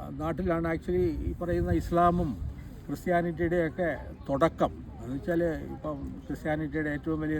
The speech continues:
thi-, തിയോ-, തിയോളജിസ്റ്റായ സെന്റ് പോളൊക്കെ ജനിച്ചതും അതേ ആക്കി-, ശരിക്കും പറഞ്ഞാൽ തുർക്കി-, തുർക്കിക്കാരനായിരുന്നു. അതുപോലെ ഈ ഇസ്ലാം മതത്തിൻ്റെ രണ്ടാം ലോക യുദ്ധം ആദ്യത്തെ,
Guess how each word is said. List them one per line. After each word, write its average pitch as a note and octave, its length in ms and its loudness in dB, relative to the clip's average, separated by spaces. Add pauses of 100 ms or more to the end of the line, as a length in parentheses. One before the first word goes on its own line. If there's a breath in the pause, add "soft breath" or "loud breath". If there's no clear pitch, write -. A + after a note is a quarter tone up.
(120)
thi-, D#3+ 160 4 (420 loud breath)
തിയോ-, D3+ 240 2 (360)
തിയോളജിസ്റ്റായ D3 840 2
സെന്റ് C3 260 -8
പോളൊക്കെ D3 380 -2 (720 loud breath)
ജനിച്ചതും D3 520 2 (240)
അതേ F3 160 0 (100)
ആക്കി-, - 240 -2 (140)
ശരിക്കും D3+ 260 0
പറഞ്ഞാൽ F3+ 240 2
തുർക്കി-, F#3+ 360 0
തുർക്കിക്കാരനായിരുന്നു. E3 880 4 (960 loud breath)
അതുപോലെ F3 460 6 (540)
ഈ - 20 0 (840)
ഇസ്ലാം D#3+ 320 0
മതത്തിൻ്റെ D3 460 0 (140)
രണ്ടാം C3+ 300 -2
ലോക D3 140 0 (140)
യുദ്ധം C#3+ 260 -6 (840)
ആദ്യത്തെ, D#3 400 0